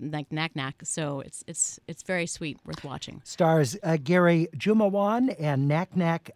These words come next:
Speaker 2: Abuguan. The film written and directed by S J Finley from the Philippines, Boy from Nowhere.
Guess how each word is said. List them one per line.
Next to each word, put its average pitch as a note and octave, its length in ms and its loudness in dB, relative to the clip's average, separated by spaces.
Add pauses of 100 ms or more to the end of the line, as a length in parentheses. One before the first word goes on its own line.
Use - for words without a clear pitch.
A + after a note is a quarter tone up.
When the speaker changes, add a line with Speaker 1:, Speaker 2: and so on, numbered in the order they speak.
Speaker 2:
Abuguan. D#3+ 760 0 (300)
The C#3+ 100 -4
film D#3+ 280 6
written A3+ 240 2
and A3+ 120 2
directed F#3+ 440 -2
by D3 180 0
S D#3 240 0
J E3+ 320 -2
Finley F3 580 -2
from D#3+ 340 -2
the G3 100 -2
Philippines, D3+ 720 -4
Boy D#3 320 -4
from F#3+ 280 -2
Nowhere. C3+ 640 -2